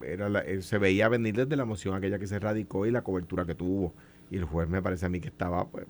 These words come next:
que co-, que resolvió muy correctamente.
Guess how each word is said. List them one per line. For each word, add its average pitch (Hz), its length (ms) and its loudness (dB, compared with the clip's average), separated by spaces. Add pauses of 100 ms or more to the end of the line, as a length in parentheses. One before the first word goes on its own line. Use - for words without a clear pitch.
(140)
que 82 100 -8
co-, 78 240 -8 (100)
que 87 140 -4
resolvió 82 540 -4
muy 98 340 4
correctamente. 80 720 -4